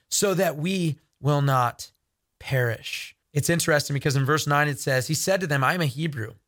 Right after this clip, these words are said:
and I fear the Lord God of heaven, who made the sea and the dry land.'" It says in verse fourteen then, "Then they called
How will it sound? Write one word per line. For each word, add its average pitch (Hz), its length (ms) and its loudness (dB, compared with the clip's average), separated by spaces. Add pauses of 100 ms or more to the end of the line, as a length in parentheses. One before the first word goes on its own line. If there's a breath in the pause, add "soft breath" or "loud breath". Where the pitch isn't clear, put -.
(120)
and 143 100 2
I 180 80 4
fear 196 180 0
the 160 80 2
Lord 139 260 0
God 123 180 2
of 104 60 -8
heaven, 113 340 -4 (340)
who 156 80 4
made 165 460 2
the 196 80 -2
sea 110 480 -6 (340)
and 120 80 0
the 113 60 0
dry 110 300 0
land.'" 107 480 -8 (280)
It 147 120 0
says 180 240 4
in 165 100 0
verse 170 220 2
fourteen 175 560 0
then, 117 340 -2 (420)
"Then 175 140 2
they 185 120 0
called 190 600 2